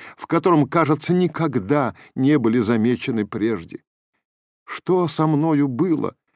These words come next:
когда Федора рассказала мне, что вас нашли на улице в нетрезвом виде и привезли на квартиру с полицией? Я остолбенела от изумления,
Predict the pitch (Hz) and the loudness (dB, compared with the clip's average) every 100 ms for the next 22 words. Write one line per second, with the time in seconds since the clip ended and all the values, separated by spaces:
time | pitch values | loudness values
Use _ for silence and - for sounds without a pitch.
0 | _ - 131 131 139 156 139 165 151 131 | _ -6 -2 0 2 2 2 4 4 2
1 | 127 - 135 113 143 156 120 123 117 - | 0 -2 -2 0 0 2 2 0 -2 -2
2 | 139 143 147 143 135 - 147 156 135 135 | 0 0 0 0 -2 -2 0 2 2 2
3 | 170 147 117 139 123 120 143 - 143 156 | 2 0 0 0 0 2 0 0 2 2
4 | 92 117 120 110 147 202 127 110 90 _ | -2 -2 -2 -2 -4 -4 -2 -4 -4 _
5 | _ _ _ _ - 160 147 143 131 139 | _ _ _ _ -4 0 2 2 4 4
6 | 107 147 139 131 120 120 110 151 120 120 | 2 0 2 0 -2 -2 0 0 0 -2
7 | - 123 110 117 - - 87 - _ _ | -6 -4 -2 -2 -6 -10 -10 -14 _ _
8 | _ _ - 98 151 - 147 - - 156 | _ _ -6 -2 -2 -2 -4 -6 -4 -4
9 | 117 98 143 131 131 95 - - - 117 | -2 -2 0 0 0 -2 -6 -10 -6 -4
10 | 92 110 107 117 95 92 | -2 -2 0 0 -2 -4